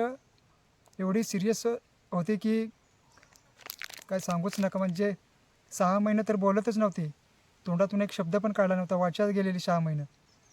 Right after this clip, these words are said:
आणि एक महिना जेवली नव्हती, दोन दिवस कोमात होती, असा तिचा आजार होता. तीन मुलं आहेत तिला, पण ती आ-, ती पण गेली आता, आजारपणातच गेली ती बिचारी.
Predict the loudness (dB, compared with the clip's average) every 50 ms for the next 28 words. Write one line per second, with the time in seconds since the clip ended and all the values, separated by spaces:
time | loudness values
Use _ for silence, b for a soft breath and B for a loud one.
0 | _ _ _ _ _ _ _ _ _ _ _ _ _ _ _ -20 -20 -20 -20 _
1 | -18 -18 -16 -14 -14 -16 -14 -16 -16 -18 -18 -10 -6 -2 -2 0 0 -2 -2 -2
2 | 0 2 2 2 2 2 2 2 2 2 2 2 2 0 0 -2 -4 -4 -4 -8
3 | _ _ _ -6 -2 0 2 2 2 2 2 4 4 2 2 0 -6 -6 -2 0
4 | 2 2 2 2 2 0 -2 -2 -4 -6 -8 -12 -16 -18 -18 -20 -20 _ _ -20
5 | -20 -20 -20 -20 -20 -20 -20 -20 -18 _ -14 -14 -14 -14 -16 -18 _ -18 -18 -16
6 | -12 -12 -12 -12 _ _ _ _ _ -6 -6 -2 0 0 0 0 0 -2 0 0
7 | 2 4 4 4 2 2 0 -2 -4 -4 -6 -12 -16 -20 -20 _ -20 _ _ _
8 | _ -20 -20 _ _ -20 _ _ _ _ -20 -20 -20 -18 _ -18 -18 -18 -10 -2
9 | 0 2 2 4 4 4 6 6 6 6 6 4 2 2 2 2 2 2 -4 _
10 | -14 -16 -16 _ _ _ -6 -4 -2 0 2 2 2 2 0 -4 -6 -6 -4 -2
11 | 0 0 2 2 4 6 4 6 6 6 4 4 4 0 2 4 2 2 4 2
12 | 0 0 0 -2 -4 -2 -2 -2 -2 -4 -6 -8 -8 -8 -8 -6 -4 -4 -4 -4